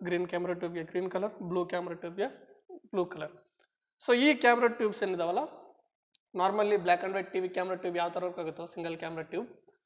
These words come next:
ಅದೇ ರೀತಿ, ಅದೇ ರೀತಿ ವರ್ಕ್ ಆಗುತ್ತೆ ಮೂರು. So, ವರ್ಕ್ ಆದ್ಮೇಲೆ ಏನ್ ಮಾಡುತ್ತೆ, ಇದರಿಂದ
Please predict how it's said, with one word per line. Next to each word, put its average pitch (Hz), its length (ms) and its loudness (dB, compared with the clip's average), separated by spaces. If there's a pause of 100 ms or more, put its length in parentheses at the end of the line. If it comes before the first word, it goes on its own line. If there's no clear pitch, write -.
(180)
ಅದೇ 180 220 4
ರೀತಿ, 190 260 0
ಅದೇ 190 220 2
ರೀತಿ 185 180 0
ವರ್ಕ್ 175 200 2
ಆಗುತ್ತೆ 165 240 2
ಮೂರು. 190 300 2 (600)
So, 214 160 12
ವರ್ಕ್ 220 240 6
ಆದ್ಮೇಲೆ 226 320 6
ಏನ್ 214 120 4
ಮಾಡುತ್ತೆ, 208 280 4
ಇದರಿಂದ 220 260 6